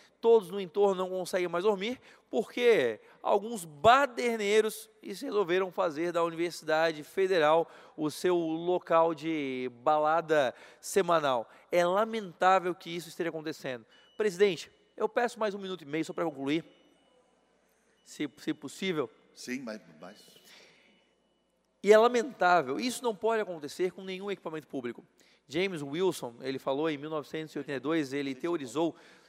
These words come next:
Speaker 1: fez a famosa teoria das janelas quebradas, teoria das janelas quebradas. Ah, em síntese, era algo muito simples, que uma janela, é só o meu tempo pra que não, é isso.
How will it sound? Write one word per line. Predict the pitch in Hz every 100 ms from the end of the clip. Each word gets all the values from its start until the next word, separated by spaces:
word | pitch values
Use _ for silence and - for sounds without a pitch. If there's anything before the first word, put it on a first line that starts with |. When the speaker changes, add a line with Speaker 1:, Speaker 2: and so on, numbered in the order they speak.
| _ _
Speaker 1:
fez | - 185 190 151
a | 147
famosa | 151 143 165 170 156 147 131 127
teoria | 175 165 147 180 127 - _
das | 139 151 143 139 - - _ _
janelas | 151 156 156 160 156
quebradas, | - 135 131 127 117 117
teoria | 185 160
das | 156
janelas | 143 143 143
quebradas. | 135 123 120 113 - _ _ - -
Ah, | 202 202 185 147 135 131 _ _ _ _
em | - 233
síntese, | - 269 277 156 117 104 - _
era | - 202
algo | 208 220 214 208 160 123 117 -
muito | 302 330
simples, | - 220 135 - - _ _ - - _
que | 294
uma | 285 240
janela, | 226 196 190 143 117 107 _ _ _ _ _ _ -
é | -
só | -
o | 185
meu | 143
tempo | - 170 156
pra | 147
que | 147
não, | 147 131 _ _ _ _ -
é |
isso. | 127 -